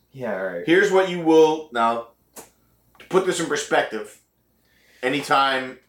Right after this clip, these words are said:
Speaker 2: these, these are, these are, these are slated to be launch window games. So keep in mind they could be delayed.
Speaker 1: Very li-, very likely to be delayed.
Speaker 2: Uh, we have Mario Kart eight Deluxe. So that's your Mario Kart eight with all the D L C.
Speaker 1: Oh, there's an extra,
Speaker 2: Um,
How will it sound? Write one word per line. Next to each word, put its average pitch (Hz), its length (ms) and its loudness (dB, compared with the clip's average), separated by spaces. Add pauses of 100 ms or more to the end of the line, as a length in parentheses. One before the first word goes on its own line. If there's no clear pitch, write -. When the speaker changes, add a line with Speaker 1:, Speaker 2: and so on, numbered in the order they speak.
(400)
Speaker 2:
these, 131 240 -6
these 160 160 -2
are, 143 240 0
these 180 160 -4
are, 170 140 0 (160)
these 165 140 -4
are 156 100 -4
slated 135 600 -2 (100)
to 95 60 -16
be 104 120 -8
launch 98 320 -6
window 76 240 -12
games. 65 380 -18 (340)
So - 100 -18
keep 139 200 -6
in 123 80 -6
mind 117 200 0
they 101 60 -4
could - 140 -8
be 92 80 -6
delayed. - 340 -10
Speaker 1:
Very 110 300 -2
li-, 95 180 -4
very 120 180 6
likely 98 280 -4
to - 80 -12
be - 100 -16
delayed. - 200 -20 (600)
Speaker 2:
Uh, 147 440 4
we 165 120 6
have 165 840 2
Mario 160 320 2
Kart 156 300 0
eight 147 320 -2
Deluxe. 131 680 -2
So - 140 -6
that's 117 160 -2
your 120 80 -10
Mario 123 200 0
Kart 120 180 0
eight 120 180 -2
with 110 160 -6
all 113 240 2
the 110 100 -4
D 110 140 -2
L 104 100 0
C. 117 400 -4
Speaker 1:
Oh, 98 80 -10
there's 107 200 -8
an 104 80 -12
extra, 98 380 -12
Speaker 2:
Um, 101 180 -2